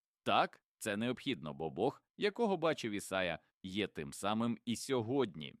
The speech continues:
Його святість не змінилася, як і його очікування, що ті, хто звертається до нього, роблять це з благоговінням і серцем, готовим до перетворення.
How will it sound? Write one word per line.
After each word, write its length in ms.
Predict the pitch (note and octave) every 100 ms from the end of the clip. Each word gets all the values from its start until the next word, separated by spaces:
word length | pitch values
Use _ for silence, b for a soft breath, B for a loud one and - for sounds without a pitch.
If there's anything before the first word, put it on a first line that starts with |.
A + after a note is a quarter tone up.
| _
Його 300 | G2 G#2 F#2+
святість 520 | - F#2+ D#2+ E2+ D#2+ -
не 220 | A#2 C3
змінилася, 840 | A#2 B2+ C3 C#3 G#3 D#3+ - A#1+ - _ _
як 360 | C#3+ D#3 E3+ -
і 80 | E3+
його 520 | F3 E3+ G3+ G3+ F#3
очікування, 1000 | F#3 - G#3 G#3+ C3 F#2 D#2+ D2 D2 B1 - _
що 300 | - A2+ G2+
ті, 300 | - D3 G#2+
хто 220 | - D2
звертається 680 | D2 E2 F2 C#3+ E3+ E3+ F#3
до 120 | F3+
нього, 360 | G3 G#3 A#2 - _
роблять 640 | G#2+ A2 A#2+ D3+ C#3 C#3+
це 160 | - B2+
з 60 | G2
благоговінням 920 | G#2+ G#2 A2 A2 F2+ F2 F2+ G2 A2+
і 80 | C#3
серцем, 580 | - E3 B2+ - D2+ - -
готовим 680 | G2+ G2 - B2 E3 F#3+ D#3+
до 160 | C#3+
перетворення. 1000 | - G#2 F#2 - E2+ D#2 D2 D2+ C#2+ B1